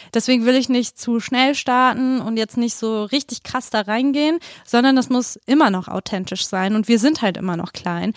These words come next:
Deswegen möchte ich jetzt erstmal auch gar nicht so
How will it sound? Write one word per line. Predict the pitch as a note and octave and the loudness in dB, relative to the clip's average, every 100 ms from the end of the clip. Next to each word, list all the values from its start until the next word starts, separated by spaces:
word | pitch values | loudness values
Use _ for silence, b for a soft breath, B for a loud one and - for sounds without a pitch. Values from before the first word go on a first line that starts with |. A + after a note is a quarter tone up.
| B B | B B
Deswegen | G#3+ - A#3 A#3 G3+ | -6 0 2 2 2
möchte | A#3 B3 A#3+ | 2 2 -2
ich | - F#3 | -4 -6
jetzt | G#3+ G3+ | -6 -4
erstmal | - A3+ - G#3 F#3+ | 0 0 0 0 -2
auch | - | -2
gar | G3 | -2
nicht | G3+ G3 | -2 -4
so | - F#3 F3+ | -4 -2 -2